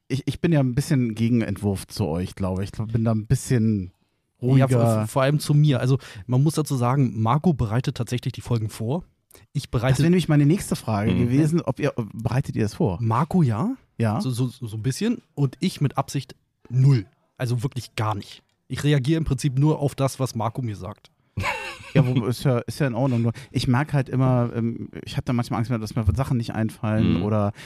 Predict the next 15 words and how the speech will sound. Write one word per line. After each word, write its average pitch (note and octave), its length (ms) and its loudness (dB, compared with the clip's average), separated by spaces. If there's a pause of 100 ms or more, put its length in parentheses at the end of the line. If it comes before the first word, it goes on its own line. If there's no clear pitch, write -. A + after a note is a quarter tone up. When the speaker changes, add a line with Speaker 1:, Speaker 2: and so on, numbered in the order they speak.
(120)
Speaker 1:
dass A#2 120 -2
ich A2+ 80 -2
einfach A2 140 -2
den A2+ 140 0
Faden B2 420 -2
verliere. A#2 520 0
Ich - 160 -6
höre C#3 60 2
mir C#3 100 2
ja A2+ 140 2
so C3+ 160 2
schon A#2 180 -2
nicht F#2+ 160 -4
gerne F#2 320 -2
zu A#2+ 280 -2